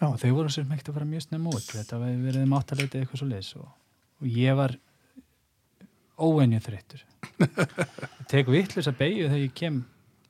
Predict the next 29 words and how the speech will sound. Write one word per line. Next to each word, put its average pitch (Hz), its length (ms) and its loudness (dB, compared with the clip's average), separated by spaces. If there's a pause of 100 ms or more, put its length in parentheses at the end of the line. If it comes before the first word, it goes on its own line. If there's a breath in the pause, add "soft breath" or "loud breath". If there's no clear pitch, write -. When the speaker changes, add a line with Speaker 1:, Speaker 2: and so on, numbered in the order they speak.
(140)
Speaker 2:
út 143 220 -8
af 123 120 -2
afleggjaranum 143 360 -4
frá 123 120 -4 (120)
gamla 131 280 -2
veiðihúsinu 117 460 -6 (540)
og - 100 -20
keyri 147 440 0
upp 151 200 -6
Kjósaskarðið, - 640 -6 (140)
bara 117 340 -6 (500)
aðeins 127 300 0
bara 127 400 -4 (760)
Speaker 1:
Spá - 240 -2
í 131 80 6
það. 147 80 8
Speaker 2:
átta, 143 240 4
átta 151 280 -6
mig 165 140 -6
á 208 80 -4
því, 160 140 -4
sko. - 200 -12 (440)
Speaker 1:
Já. 139 100 4 (540)
Speaker 2:
Og - 0 -
það 120 160 0
bara 127 160 -2
slöknar 165 340 -2
á 185 80 -2
mér. 147 200 -8